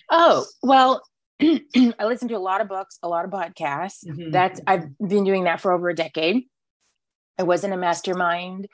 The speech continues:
Speaker 1: last year, and it was really good a-, as far as mindset is concerned, but I was at, um, at a point where I needed less mindset, although now looking back, 'cause I grew, I grew quickly.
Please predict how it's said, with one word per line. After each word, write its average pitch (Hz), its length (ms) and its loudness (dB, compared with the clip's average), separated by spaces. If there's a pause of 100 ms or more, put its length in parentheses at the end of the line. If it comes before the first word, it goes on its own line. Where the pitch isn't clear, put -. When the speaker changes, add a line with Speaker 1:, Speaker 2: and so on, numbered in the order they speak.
(260)
Speaker 1:
last 175 500 -2
year, 175 480 2 (240)
and 220 100 0
it 262 40 4
was 233 200 0
really 262 400 -4
good 214 440 0 (100)
a-, 208 160 -6 (160)
as 208 180 -4
far 202 220 0
as 196 160 -4
mindset 196 400 -4
is 269 160 -4
concerned, 277 540 0
but 220 100 0
I 208 160 6
was 196 240 -4
at, 214 200 -2 (180)
um, 180 420 -10 (460)
at 233 100 4
a 233 80 -2
point 220 380 0
where 185 440 0
I 190 80 -2
needed 202 360 -4
less 185 340 -4
mindset, 180 380 -6
although 180 420 -2
now 180 240 -6
looking 170 300 -6
back, 147 260 0 (340)
'cause 233 120 0
I 254 80 6
grew, 220 360 0
I 208 60 0
grew 233 380 -2
quickly. 185 580 -6